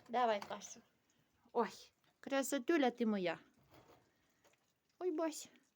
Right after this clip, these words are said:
Кизя, подивіться, як я гарно гамаю. Да? Ой, тепленька каша, да? Тепленька.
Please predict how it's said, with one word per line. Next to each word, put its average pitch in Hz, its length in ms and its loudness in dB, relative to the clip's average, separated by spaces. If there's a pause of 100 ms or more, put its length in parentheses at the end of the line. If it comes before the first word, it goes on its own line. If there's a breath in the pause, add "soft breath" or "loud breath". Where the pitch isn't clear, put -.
(800)
Кизя, 269 240 -6
подивіться, 294 500 -2
як 277 220 0
я 302 100 2
гарно 359 340 2
гамаю. 285 680 2 (2250)
Да? 330 360 4 (4000)
Ой, - 180 -18 (640 soft breath)
тепленька 247 560 2
каша, 214 420 2
да? 330 160 2
Тепленька. 254 960 -2